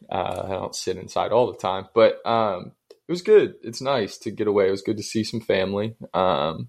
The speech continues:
it was nice to be at the beach for an extended period of time. Had a couple bad we-, weather days, which sucked, but all in all, it was good. It was a really good time. It was fun.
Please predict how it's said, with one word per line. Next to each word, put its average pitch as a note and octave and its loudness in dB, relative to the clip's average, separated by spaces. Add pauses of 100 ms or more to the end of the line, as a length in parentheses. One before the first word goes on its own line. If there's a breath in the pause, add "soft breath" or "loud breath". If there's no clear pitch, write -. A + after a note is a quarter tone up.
(140)
it - -20
was G2 -8
nice F#2+ -2
to - -14
be G2+ -2
at - -8
the - -8
beach G2+ -4
for G2+ 4
an G2 2
extended F#2+ -2
period G2 -2
of - -8
time. G#2+ -4
Had D3 0
a D3 -2
couple G2 0
bad F2+ 0
we-, F#2 0 (100)
weather F#2 4
days, G2 -2
which - -10
sucked, - 0
but G2 2 (960 soft breath)
all D3 2
in C3 2
all, C3+ 4
it B2 -2
was B2 -6
good. D3 0
It D#3 -4
was B2 -4
a A#2 -4
really B2 0
good C3+ -4
time. C3 0 (160)
It A#2 2
was A2 -2
fun. D#3 2